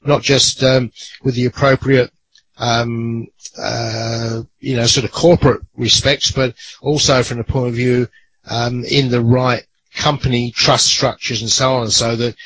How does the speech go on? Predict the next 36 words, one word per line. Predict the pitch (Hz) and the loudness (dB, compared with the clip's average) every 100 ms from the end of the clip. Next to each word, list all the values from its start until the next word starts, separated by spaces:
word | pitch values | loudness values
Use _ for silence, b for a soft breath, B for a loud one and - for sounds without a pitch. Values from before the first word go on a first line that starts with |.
| B | B
you've | - 113 | -8 -2
got | 120 | -2
a | |
bit | 113 123 | 0 -2
of | 113 | -2
a | |
moat | 113 123 135 - | 0 2 2 0
protecting | 120 - 151 - - 110 | -10 -2 -2 -2 -6 -4
your | 113 | -4
intellectual | 110 - 113 - 107 | -2 -2 -2 -4 -6
property | - 127 - 104 | 0 0 0 -4
and | 107 | -6
it's | 101 - | -4 -4
not | 107 | -4
vulnerable | 98 113 120 110 110 | 0 2 2 0 -2
if | - | -2
you | 113 | -4
ever | 107 | -4
have | 113 110 | -4 -4
any | 107 | -4
disputes | 98 - - 120 120 - | -2 0 0 -2 -2 -2
or | 104 - B B B B | -2 -4 B B B B
any, | 113 117 113 | -8 -4 -4
anyone | 117 123 113 110 | -4 -4 -2 -2
goes | 113 117 113 | 0 2 0
for | - 110 | -2 -2
you | 110 | -2
because | 107 117 - | -4 -2 -2
they | 110 | -4
tripped | 101 - - - | -4 -6 -4 -4
on | 113 | -2
a | |
banana | 117 123 131 117 | 0 2 2 2
skin. | 107 - 92 95 | 0 0 -6 -4
So, | - 123 104 113 | 0 2 2 2
uh, | 113 | 2